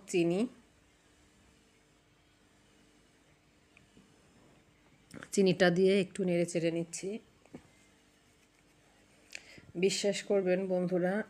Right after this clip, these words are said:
এতটা লোভনীয় আর এতটা ঘ্রাণ বের হয়েছে, না বানালে কিন্তু বুঝতেই পারবেন না।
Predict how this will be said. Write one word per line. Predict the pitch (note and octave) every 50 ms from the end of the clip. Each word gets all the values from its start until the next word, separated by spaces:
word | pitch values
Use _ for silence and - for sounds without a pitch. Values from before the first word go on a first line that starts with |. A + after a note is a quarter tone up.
| - _ _ _ _ _ _
এতটা | - F3 F3 - G3 F#3 F#3 G3+ F#3 F#3 G#3 G#3+ - - _ _ - - _ _ - - - - - _ _ _ _ _ -
লোভনীয় | F3+ F#3 F3+ F3+ G3 F#3 F#3+ G3 G3+ G#3 G3+
আর | G3 F3+
এতটা | F3 E3+ E3+ F#3 F3 - F#3+ F#3 F#3+ G#3+ G3+ - - - _ _ _ - - - - - - - - - - - - - - - _ _ _
ঘ্রাণ | F3 D#3+ E3 F3+ F#3 G3 G#3 G#3+
বের | F#3 F3+ F3+ F#3
হয়েছে, | E3 F#3+ F3 E3+ E3+ F3 - F3 F3 F#3+ G#3+ A3 - - _ _ - - - - - _ _ _ _ _ _ _ _ _ _ _ _ - - - - _ _ - - _ _ _ _ _ _ _ _ _ _ _ _ _ - - -
না | E3+ F3 F3
বানালে | E3+ F3+ F3 F3 F3 E3+ E3 E3+
কিন্তু | E3+ F#3 F3 F3 - F#3+
বুঝতেই | F3 F3 E3+ E3+ - - E3+ E3
পারবেন | E3 F3+ E3+ E3 E3 E3+ E3+ E3+ E3+
না। | E3+ F3+